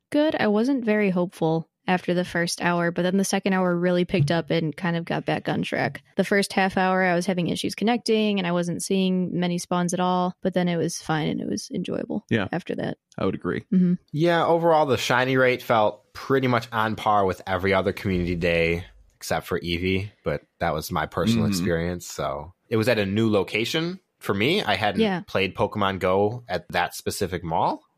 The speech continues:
Speaker 3: so that was a lot of fun. And also, five hundred Stardust for catching three Totodile. That's, that's a pretty good field research. So
Speaker 2: Sure is.
Speaker 1: Mm-hmm.
Speaker 2: Yeah. The only thing I would say about the feedback in community days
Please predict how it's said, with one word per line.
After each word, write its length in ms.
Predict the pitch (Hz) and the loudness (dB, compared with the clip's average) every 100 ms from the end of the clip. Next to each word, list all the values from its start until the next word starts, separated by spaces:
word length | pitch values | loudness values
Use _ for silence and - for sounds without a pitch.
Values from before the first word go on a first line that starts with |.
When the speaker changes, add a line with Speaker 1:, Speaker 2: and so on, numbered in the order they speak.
| - | -10
Speaker 3:
so 120 | - | 0
that 160 | 101 104 | 2 2
was 300 | 90 80 - _ - | 0 -4 -14 _ -6
a 60 | |
lot 280 | 92 80 76 | -2 0 -2
of 60 | 71 | -4
fun. 280 | - - - - - | -10 -10 -20 -20 -6
And 160 | 117 135 | -2 0
also, 680 | 175 208 143 117 107 - - _ - | 0 0 2 2 2 -2 -12 _ -4
five 260 | 160 156 | 2 2
hundred 200 | 165 156 | 2 0
Stardust 520 | - 160 139 123 120 | 2 2 4 2 0
for 80 | - | -6
catching 260 | 113 120 113 | -2 -2 0
three 140 | 117 | -2
Totodile. 520 | 107 113 101 92 85 85 | 0 2 2 2 2 2
That's, 400 | 90 - - - 107 | 0 -2 -12 -14 -8
that's 180 | 104 - | -6 -4
a 40 | - | -4
pretty 200 | 98 82 | -4 -2
good 160 | 80 | -4
field 220 | - 76 | -6 -10
research. 560 | - - - - - - - | -10 -14 -16 -12 -14 -14 -18
So 240 | - 147 - - | -14 -14 -16 -10
Speaker 2:
Sure 280 | - 160 147 | -2 2 2
is. 400 | 147 123 185 180 | 2 2 2 4
Speaker 1:
Mm-hmm. 120 | 175 - - | 2 -2 -6
Speaker 2:
Yeah. 320 | - 135 107 - - | -4 -2 -2 -8 -4
The 160 | 143 | 0
only 180 | 214 339 | 0 0
thing 240 | 294 226 202 | 0 0 0
I 60 | |
would 180 | 160 147 | 0 -2
say 160 | - 143 | -2 -2
about 180 | 143 117 | -2 -4
the 40 | |
feedback 560 | - 147 135 127 123 - | -4 -4 -2 -2 -2 -4
in 280 | 107 98 87 | -4 -4 -6
community 360 | 110 117 120 | -2 0 0
days 480 | 110 104 101 92 - | 2 2 0 -2 -10